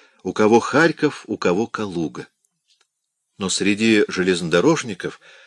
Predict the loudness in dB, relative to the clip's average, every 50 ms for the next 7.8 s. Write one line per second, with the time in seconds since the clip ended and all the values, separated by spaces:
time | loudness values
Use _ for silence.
0 | _ _ _ -8 -2 0 2 2 2 2 0 2 2 2 2 2 0 0 2 4
1 | 4 4 4 0 -6 -8 -6 -2 -2 -2 0 2 2 0 0 0 -2 -4 -4 -2
2 | 0 2 2 2 2 2 2 2 2 2 0 0 -2 -6 _ _ _ _ _ _
3 | _ _ _ -4 0 0 0 0 -2 -4 0 2 2 2 2 0 -2 -2 -2 0
4 | 0 2 2 2 -2 -4 -2 0 0 0 0 0 -2 -4 -4 0 2 2 2 2
5 | 0 -6 -6 -6 -6 -4 -4 -2 0 0 0 -2 -4 -8 -14 -20 -20 _ _ _
6 | _ _ _ _ _ _ _ _ _ _ -6 -2 -2 0 0 2 2 2 2 2
7 | 0 2 4 4 6 6 8 8 6 6 4 0 -4 -6 -6